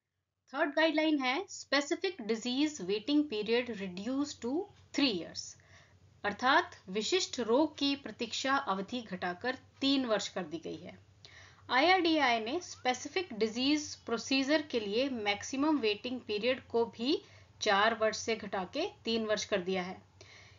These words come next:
इससे लोग तीन वर्ष तक की प्रतीक्षा के बाद सूचीबद्ध बीमारियों, यानी कि लिस्टेड डिजीजेस और प्रोसीजर्स के लिए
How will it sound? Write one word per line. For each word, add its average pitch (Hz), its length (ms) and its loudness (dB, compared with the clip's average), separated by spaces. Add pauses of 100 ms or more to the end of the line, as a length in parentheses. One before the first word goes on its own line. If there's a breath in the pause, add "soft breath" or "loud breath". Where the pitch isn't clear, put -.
(120)
इससे 311 280 2
लोग 330 360 4
तीन 302 240 4
वर्ष 294 300 0
तक 262 120 -4 (100)
की 294 100 0
प्रतीक्षा 240 460 -4
के 202 140 -4
बाद 190 420 -2 (240)
सूचीबद्ध 339 760 4
बीमारियों, 220 580 0 (140)
यानी 208 220 0
कि 220 140 0
लिस्टेड 226 420 -2
डिजीजेस 220 520 0
और 214 280 2
प्रोसीजर्स 233 640 -2
के 220 120 -2
लिए 208 320 0